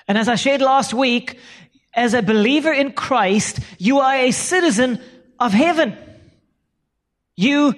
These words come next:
are a citizen of another world, another realm where there is joy and peace twenty-four seven and all the resources you need to overcome in life. There is the kingdom of heaven, and you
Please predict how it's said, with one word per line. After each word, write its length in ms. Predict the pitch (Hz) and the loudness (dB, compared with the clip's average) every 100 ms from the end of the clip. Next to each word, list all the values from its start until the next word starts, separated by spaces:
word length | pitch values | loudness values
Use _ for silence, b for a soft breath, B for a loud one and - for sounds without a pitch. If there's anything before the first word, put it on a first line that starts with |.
| B B B 254 | B B B -2
are 200 | 254 254 | 0 -2
a 40 | |
citizen 440 | - 320 320 302 | 0 0 2 0
of 80 | 285 | 0
another 500 | 254 226 254 277 294 | -2 0 -2 0 0
world, 380 | 262 294 285 254 | 2 2 4 2
another 340 | 226 269 277 | 0 0 0
realm 380 | 269 262 277 269 | 2 2 2 2
where 120 | 233 | 2
there 140 | 233 240 | 0 0
is 160 | 233 | 0
joy 580 | - - 226 269 285 285 B B - | -4 -2 0 2 2 0 B B -4
and 200 | 190 - | -4 -2
peace 460 | 269 277 277 - - - - | 0 2 0 -2 -10 -16 -4
twenty-four 500 | 262 320 311 269 240 | -2 0 0 0 0
seven 400 | - 202 170 170 B 214 | -2 -2 -2 -4 B -6
and 160 | 262 277 | -4 0
all 200 | 330 359 | 0 2
the 140 | 339 | 2
resources 720 | 339 339 - 269 - 240 196 | 2 0 2 0 2 -2 0
you 100 | 240 | 0
need 480 | 254 269 214 175 139 - _ _ b b - | 0 0 -2 -6 -10 -14 _ _ b b -2
to 160 | 277 | 0
overcome 680 | 226 214 208 - 208 185 180 b b - | 2 0 0 -2 -2 -2 -4 b b -4
in 120 | 240 | 0
life. 360 | 269 226 - | 2 0 -4
There 200 | 175 254 | 0 2
is 560 | 240 254 233 - - - - _ _ _ _ - | 4 2 2 -2 -10 -14 -20 _ _ _ _ -10
the 60 | |
kingdom 380 | 220 269 269 247 | -6 -4 0 0
of 80 | 214 | 2
heaven, 240 | 269 247 | 2 0
and 160 | 233 220 | 0 2
you 480 | 190 294 339 349 | 4 4 4 2